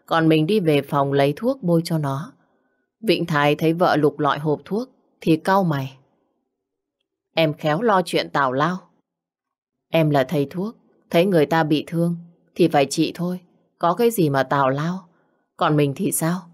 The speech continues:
Đánh đàn bà yếu ớt với một đứa con nít như vậy thì hay ho lắm à?" "Nó làm sai tôi dạy nó, không được hay sao? Từ lúc nào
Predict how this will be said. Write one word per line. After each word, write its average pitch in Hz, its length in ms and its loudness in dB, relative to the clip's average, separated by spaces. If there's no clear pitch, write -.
Đánh 165 220 -2
đàn 151 240 2
bà 139 160 2
yếu 156 260 2
ớt 226 200 -4
với 180 140 2
một 196 200 2
đứa 160 160 4
con 190 260 2
nít 254 180 -2
như 190 140 0
vậy 143 240 -4
thì 160 140 4
hay 175 200 2
ho 180 240 4
lắm 160 240 2
à?" 175 200 -4
"Nó 160 180 0
làm 165 240 0
sai 165 340 0
tôi 185 160 0
dạy 165 240 2
nó, 151 300 0
không 220 220 0
được 170 180 2
hay 180 120 0
sao? 185 300 -2
Từ 165 140 4
lúc 175 240 0
nào 143 320 -2